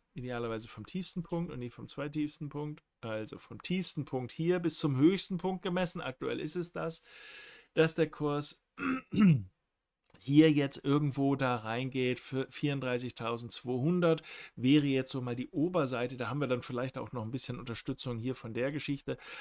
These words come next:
Aber eigentlich irgendwo in diese Box da reinlaufen, das wäre ja überhaupt kein Drama. Also ein Rücksetzer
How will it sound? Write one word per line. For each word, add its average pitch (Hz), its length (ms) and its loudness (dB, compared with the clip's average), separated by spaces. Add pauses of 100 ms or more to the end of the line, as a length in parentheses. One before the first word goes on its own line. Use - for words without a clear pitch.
(160)
Aber 127 240 4 (340)
eigentlich 165 720 4
irgendwo 160 640 2
in 147 160 -2
diese 147 260 0
Box 139 360 -4
da 127 160 -4
reinlaufen, 127 640 -6 (240)
das - 260 -10
wäre 131 240 -2
ja 120 200 -4
überhaupt 120 420 -8
kein 117 180 -6
Drama. 117 640 -2 (320)
Also - 220 -8 (160)
ein 113 80 -6
Rücksetzer 117 640 -4